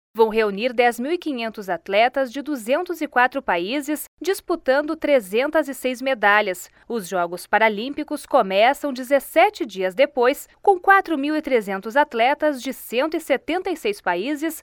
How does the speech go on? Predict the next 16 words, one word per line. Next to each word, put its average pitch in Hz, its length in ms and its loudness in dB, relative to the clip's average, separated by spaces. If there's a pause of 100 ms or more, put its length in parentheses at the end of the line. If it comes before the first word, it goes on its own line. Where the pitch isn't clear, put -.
disputando 320 760 0
quinhentos 311 640 -4
e 269 80 -4
vinte 254 220 -10
e 254 80 -4
oito 240 200 -2
medalhas. 254 600 0 (200)
Um 427 140 -2
dos 392 160 0
programas 220 640 0
de 214 100 -8
incentivo 277 800 -4
é 294 100 8
o 302 80 6
Bolsa 285 380 0
Atleta, 240 520 2